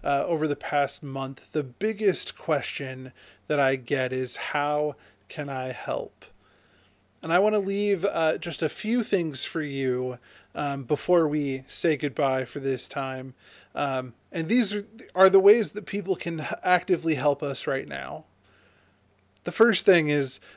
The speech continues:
uh, helping provide meals or donating food items. You see, we are, uh, like Daniel said, providing meals for our youth. Uh, in Bremerton, we're providing three meals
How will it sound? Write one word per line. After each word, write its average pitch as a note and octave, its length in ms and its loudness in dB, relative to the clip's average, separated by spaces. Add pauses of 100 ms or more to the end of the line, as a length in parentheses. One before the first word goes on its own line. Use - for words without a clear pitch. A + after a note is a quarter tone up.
(100)
uh, E3+ 160 2
helping G#3 420 4
provide D#3 640 4 (240)
meals D3 800 -4
or F3+ 180 0
donating D3+ 720 0
food C#3+ 400 -4
items. D3+ 800 -6 (960)
You D#3 100 -10
see, F3+ 160 -4
we G#3+ 340 2
are, D3+ 380 2 (300)
uh, D#3 180 0
like D#3 220 0
Daniel E3+ 400 2
said, C#3+ 340 0
providing D3+ 600 0
meals D#3+ 400 -4
for D#3+ 200 -2
our D3 200 0
youth. C#3 580 -4 (340)
Uh, D#3 160 -2
in F3+ 140 -6
Bremerton, G3 560 2
we're F3 80 0
providing D#3+ 500 2
three F#3+ 540 -8
meals D#3+ 480 -2